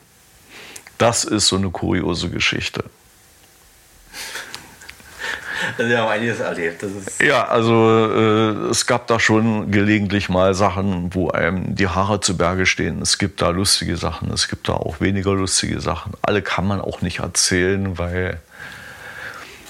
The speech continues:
Speaker 1: da so ein bisschen Befindlichkeiten zu beachten sind. Aber es ist schon interessant, unterm Strich.
Speaker 2: Herr Borchert, das war also auch einer der Höhepunkte meiner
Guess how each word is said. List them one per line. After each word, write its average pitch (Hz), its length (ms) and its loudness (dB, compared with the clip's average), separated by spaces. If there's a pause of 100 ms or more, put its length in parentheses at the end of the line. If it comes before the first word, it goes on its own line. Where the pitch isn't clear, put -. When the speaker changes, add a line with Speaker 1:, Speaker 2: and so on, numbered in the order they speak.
(760)
Speaker 1:
da 113 180 6
so 120 120 4
ein 135 100 2
bisschen 127 340 4
Befindlichkeiten 98 920 0
zu - 140 -2
beachten - 460 -4
sind. 82 300 -4
Aber 104 360 -2
es - 680 -2
ist 120 80 4
schon 110 300 2
interessant, - 800 -4
unterm 82 280 0
Strich. - 420 -4 (840)
Speaker 2:
Herr 101 100 -6
Borchert, 101 400 -4
das 95 240 -8
war 101 460 -2
also 101 540 -4
auch - 340 0
einer 127 320 0
der 110 140 0
Höhepunkte 135 580 -2
meiner 110 460 -2